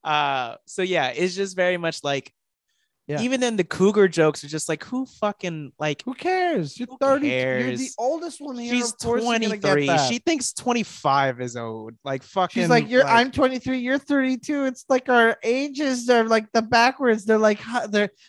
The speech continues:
Speaker 2: our ages are like, uh, hardened, uh, detectives who have to be partners in a sitcom from the nineteen ninety-nines.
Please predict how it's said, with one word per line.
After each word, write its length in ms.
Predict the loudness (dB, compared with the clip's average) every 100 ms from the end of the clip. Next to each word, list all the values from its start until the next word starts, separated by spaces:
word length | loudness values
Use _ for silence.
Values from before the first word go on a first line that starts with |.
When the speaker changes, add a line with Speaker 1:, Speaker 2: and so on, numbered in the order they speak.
| _
Speaker 2:
our 180 | 4 4
ages 360 | 4 2 2 2
are 100 | 4
like, 280 | 2 0 _
uh, 260 | 0 2 0 0
hardened, 560 | 4 4 2 -6 -8 -14 2
uh, 140 | 4 4
detectives 760 | 2 0 4 4 4 0 -2
who 80 | 0
have 160 | 0 0
to 60 |
be 140 | -8 -6
partners 520 | 0 0 0 -8 -8 -16 _ -6
in 120 | -2
a 40 |
sitcom 640 | -2 -2 -2 4 4 4 0
from 220 | -2 0
the 80 | -2
nineteen 560 | 0 -2 -2 -6 -6
ninety-nines. 1160 | 0 0 0 -2 -2 0 0 -2 -6 -12 -16